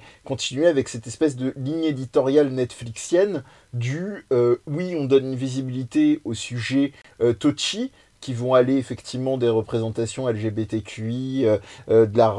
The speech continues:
d'une certaine représentation très capitaliste du queer, ça, ça me fait toujours rire, du queer, euh, pas, pas la matière, hein, pas la moustache,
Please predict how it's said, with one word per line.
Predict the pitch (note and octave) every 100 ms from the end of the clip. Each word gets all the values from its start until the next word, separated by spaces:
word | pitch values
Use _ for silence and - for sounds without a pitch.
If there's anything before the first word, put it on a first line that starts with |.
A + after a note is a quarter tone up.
| - _ B2+
d'une | B2 C3+
certaine | C3 - G3 - G3+ F3+
représentation | D#3+ D3+ E3 D3+ D3+ D#3 D#3 F3+ D#3+
très | - E3 D#3
capitaliste | D3 - C#3 C#3 C#3 B2
du | A#2+
queer, | - G3+ A#3+ -
ça, | -
ça | A2+
me | A2
fait | A#2
toujours | A#2 A2+ A2+
rire, | F#3+ A3 - - _
du | -
queer, | - D#3 D3
euh, | A#2 A2 A2 A2
pas, | B2 A#2
pas | A2 A#2+
la | A2+
matière, | A2+ - C#3+ B2
hein, | A2+
pas | A#2+
la | A#2
moustache, | A2 - E3+ -